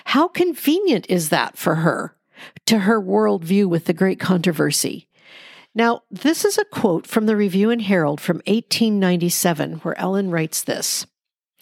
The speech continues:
"If the light of truth has been presented to you, revealing the Sabbath of the fourth commandment and showing that there is no foundation in the Word of God for Sunday observance, and yet you still cling to the false Sabbath,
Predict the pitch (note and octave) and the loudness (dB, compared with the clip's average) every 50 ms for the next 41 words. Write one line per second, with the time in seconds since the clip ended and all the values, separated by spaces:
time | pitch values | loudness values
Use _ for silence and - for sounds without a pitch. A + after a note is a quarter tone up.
0 | - - - - - - - - - _ - B3+ - - D#4 C#4+ C#4+ D4+ D#4+ F4+ | -18 -18 -20 -20 -20 -18 -18 -18 -6 _ -4 -2 0 0 0 2 2 0 2 0
1 | A#4 G#4+ - - - - C#4 A3+ G#3 - - G#3+ - - G#3+ G3+ F#3+ - G#3 G3+ | -2 -2 -2 -6 -2 0 0 0 0 0 0 -2 0 0 -2 -2 0 0 -2 0
2 | E3+ - F3 C#3+ D3+ A3 G#3+ - - - - - - - - - F#3 - _ _ | 0 0 0 0 0 0 -2 -2 -4 -4 -4 -4 -4 -4 -4 -6 -8 -8 _ _
3 | _ _ _ _ - G#3 G#3+ G#3 E3 F3+ G3 G3+ A3 B3 B3+ B3 A#3+ C#4+ - - | _ _ _ _ 0 0 0 2 2 2 0 2 2 0 -2 0 -2 -2 0 0
4 | - C4+ A3+ G#3 A3 G3+ B3+ C4+ C4 - C4 B3+ - D#4 D4 - - A3 A3+ A3 | 0 2 2 2 2 2 0 -2 0 -2 -4 0 0 -4 0 2 0 0 0 -2
5 | - - C#4 C4+ B3 A#3 A3 A3 G#3+ G#3+ A3 A3+ A3+ - - - - - - - | -4 -2 0 2 2 2 2 0 0 0 -2 -2 -4 -10 -16 -14 -14 -14 -4 -2
6 | - B3 B3 - - - F#4 G#4 G4+ B3 D3+ F3 A3 A3 C4+ C4 - C4 B3+ B3+ | -2 0 0 0 0 0 2 2 2 0 -2 0 0 0 0 2 2 2 2 2
7 | - A#3+ G#3 - F#3+ F3 E3 E3 F#3 A3+ B3+ B3+ - - G3+ G#3 A3+ A#3+ G3+ F3+ | 0 0 -2 -2 -2 0 2 2 4 4 2 2 0 0 0 0 0 2 2 0
8 | F3+ G3 - - A3 A3 - E3+ D3 E3 G#3+ B3+ B3+ C4 C4+ C#4 C#4 C4 - - | 0 0 0 -2 -4 -4 -2 -2 0 2 2 2 2 2 2 0 0 -2 0 0
9 | G#3+ G3 G#3 G3 - - G#3 F#3 - - - E3 D#3+ E3+ F#3+ G3 G3+ G3 E3+ D#3+ | 0 0 0 -4 -2 -2 -2 0 0 0 0 0 0 2 0 0 0 -2 0 0
10 | F#3+ G#3+ A3 G#3 D#3+ D3+ E3 - - - _ - C#4 D4+ E4 E4 D#4+ D4 C4 B3 | 0 0 0 -2 -2 -4 -4 -8 -10 -6 _ 0 2 2 2 2 2 2 2 2
11 | B3+ B3+ - A#3+ B3 B3+ B3+ - - - F3 F#3 G#3 A3 - - - A3+ A3 A#3+ | 0 -2 -2 -2 -2 0 -2 -4 -4 0 0 0 0 0 -2 -2 -2 -2 -2 0
12 | A#3 C4 B3+ C4+ - - F#3+ F#3 G3+ - - - F3+ D#3+ D3+ C#3+ D#3+ D#3+ - _ | -2 -2 -2 -2 -2 0 0 0 0 0 0 0 0 0 0 0 -2 -4 -4 _